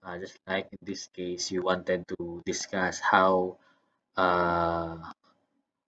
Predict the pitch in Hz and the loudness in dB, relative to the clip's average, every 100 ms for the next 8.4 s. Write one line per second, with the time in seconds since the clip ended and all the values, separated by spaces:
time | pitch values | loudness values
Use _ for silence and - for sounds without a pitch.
0 | _ _ _ - 101 90 - 98 92 - | _ _ _ -14 -6 -2 2 4 4 -2
1 | - _ _ _ _ - 107 104 101 95 | -18 _ _ _ _ -2 4 4 4 0
2 | 92 92 90 _ _ 98 90 95 - - | -2 -10 -18 _ _ -4 2 2 2 -4
3 | 95 - 95 87 90 87 87 120 - - | -4 -2 -4 -4 0 2 4 0 -4 -20
4 | _ _ 90 - 98 - 95 98 - 90 | _ _ -2 -2 0 0 0 -2 -2 0
5 | 85 87 139 165 - - - _ _ _ | 2 2 0 -2 -4 -12 -20 _ _ _
6 | _ _ _ _ _ - 90 85 85 85 | _ _ _ _ _ -10 -6 -6 -6 -10
7 | 82 85 _ _ _ - 101 85 90 107 | -12 -18 _ _ _ -4 -2 -2 -6 -6
8 | - 123 107 | -2 2 2